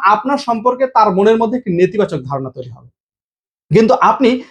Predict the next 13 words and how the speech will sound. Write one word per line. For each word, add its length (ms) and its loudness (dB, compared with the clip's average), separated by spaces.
যদি 140 2
সেই 340 4
বীমা 220 4
কোম্পানির 520 2
সেই 220 0
নতুন 380 4
বীমা 180 0
প্রোডাক্ট 320 2
সম্পর্কে 460 -4
যদি 140 -2
আপনার 240 2
ধারণা 300 2
থাকে, 280 0